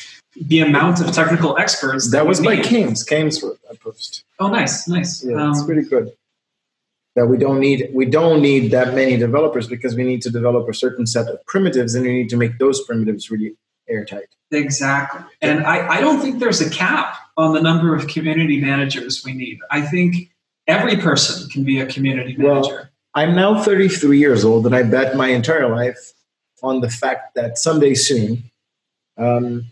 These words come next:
Speaker 2: facilitators are going to be the most important profession in the world. By now, I think I'm gonna be seventy, by then, I think I'm gonna be seventy-five or something, but I'm here building my, my capacity. And, um,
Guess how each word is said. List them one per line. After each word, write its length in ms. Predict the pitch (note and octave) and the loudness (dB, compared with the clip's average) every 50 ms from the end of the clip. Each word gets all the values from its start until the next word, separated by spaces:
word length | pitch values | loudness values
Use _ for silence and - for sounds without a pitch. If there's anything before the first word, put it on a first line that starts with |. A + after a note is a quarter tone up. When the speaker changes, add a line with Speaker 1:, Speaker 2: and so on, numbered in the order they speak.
| - - _ | -18 -20 _
Speaker 2:
facilitators 840 | - - B2+ A#2 - G3+ G3 - - B2 A2 A2 A2 G#2+ - - - - | -10 -6 -2 0 2 2 2 4 2 2 2 2 0 -2 -2 -6 -4 0
are 240 | C3 C#3 D3+ C#3+ B2 | 2 2 4 4 2
going 240 | C#3 C#3 C#3 C3 B2+ | 2 2 2 2 2
to 60 | A2+ | 2
be 160 | G#2+ A#2 A2+ | 0 0 0
the 100 | A2+ A2 | 0 0
most 220 | G#2+ A2+ A2 - B2 | 0 0 -2 -2 -2
important 360 | A2 A2+ A2 A2 A2 A2+ - | -2 -2 -2 -2 -2 -4 -10
profession 460 | - G#2+ - G#2+ G2+ - - A2+ A2 | -10 -6 -6 -4 -4 -4 -4 -4 -4
in 80 | G#2 G#2 | -4 -2
the 60 | A2 | -2
world. 260 | A#2 A#2 G#2+ - - - _ _ _ _ _ _ _ _ _ _ _ _ - | -2 -2 -2 -4 -8 -12 _ _ _ _ _ _ _ _ _ _ _ _ -8
By 240 | A#2+ A2+ D3 D3+ D#3 | -2 0 2 4 4
now, 260 | F3 E3+ E3+ F#3 F#3 | 4 4 4 4 4
I 100 | F3+ D3+ | 4 2
think 220 | - D#3+ D#3 D3 | 2 2 0 2
I'm 140 | C3+ C3 A#2+ | 2 2 4
gonna 140 | B2 B2 A#2 | 4 4 4
be 100 | A2+ A2+ | 4 4
seventy, 420 | - - C3 A2+ A2+ A#2+ A#2 A#2 - - - - - _ _ _ _ _ - A#2+ | 2 2 2 2 2 2 0 0 -2 -8 -14 -20 -20 _ _ _ _ _ -12 -6
by 240 | A2+ A2+ B2 B2 | -2 0 2 2
then, 400 | A#2+ A#2 B2+ C3+ C#3 D3+ F3 E3+ | 2 2 2 2 2 2 2 2
I 140 | C#3+ B2+ A#2 | 0 0 -2
think 180 | A2+ C3+ C3 B2+ | 0 0 0 0
I'm 140 | B2+ B2 B2 | 0 2 2
gonna 180 | C3 C3 B2+ | 4 4 4
be 80 | B2+ A#2+ | 4 4
seventy-five 720 | A2+ - - B2+ A#2+ A#2+ B2+ A#2 - - A#2 A2+ B2 B2+ | 2 4 4 4 4 4 2 2 2 2 2 2 2 4
or 100 | C#3 D3+ | 4 2
something, 600 | D3 - E3+ F3 F3+ F3 G3 F#3 F#3+ A3 G#3+ - _ - - - - - _ _ _ - | 4 4 2 2 2 0 0 0 0 -2 -4 -8 _ -20 -20 -20 -20 -20 _ _ _ 0
but 120 | C3+ C#3+ | 2 4
I'm 220 | D3 D3+ D#3+ D#3 D#3 | 4 4 4 4 4
here 260 | F3+ F#3+ F#3+ F3 - | 4 4 4 4 4
building 380 | D3+ D#3 D3+ D3+ D#3 D#3 D3 | 4 4 4 4 4 4 4
my, 180 | C#3+ C#3+ C#3+ C#3+ | 2 2 2 2
my 180 | C#3+ C#3+ C#3 B2 | 2 2 0 0
capacity. 600 | A#2 - - C3+ A#2 A2+ - A2+ G#2+ G#2 G#2 - - C3+ | 0 0 0 0 0 0 -2 -2 -4 -6 -8 -6 -2 0
And, 220 | C3+ C#3 C#3 C#3 | 2 2 2 2
um, 640 | C3+ C#3 C3+ C3 B2+ B2 B2+ B2+ B2 A#2+ A#2 A#2 | 0 0 2 2 2 2 2 2 0 -2 -4 -4